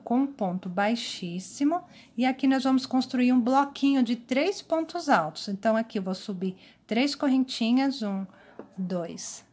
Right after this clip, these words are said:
três, vou colocar mais dois pontos altos.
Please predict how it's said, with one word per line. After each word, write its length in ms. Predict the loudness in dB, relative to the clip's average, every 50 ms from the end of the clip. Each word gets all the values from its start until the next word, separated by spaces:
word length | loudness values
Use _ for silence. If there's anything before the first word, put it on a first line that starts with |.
| _ _ _ _ _ _
três, 640 | -4 -2 -2 0 0 0 -2 -4 -8 -16 -16 -18 _ _ _ _ _ _ _ _ _ -12
vou 260 | -4 2 2 2 2 2
colocar 440 | -2 -2 -2 -2 -2 -2 -2 -2
mais 200 | -2 -2 -4 -4
dois 260 | -4 -4 -6 -6 -6 -6
pontos 420 | -4 -2 -2 -2 0 -2 0 2
altos. 560 | 2 2 2 0 -4 -8 -10 -12 -12 -14 _